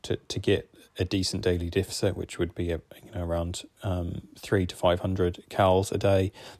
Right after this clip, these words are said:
that is about an hour's walking, um, depending on your,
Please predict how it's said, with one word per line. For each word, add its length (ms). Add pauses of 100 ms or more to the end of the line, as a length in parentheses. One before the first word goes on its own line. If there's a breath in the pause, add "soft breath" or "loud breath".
that 180
is 100
about 520
an 80
hour's 320
walking, 480 (540 loud breath)
um, 340 (140)
depending 400
on 140
your, 260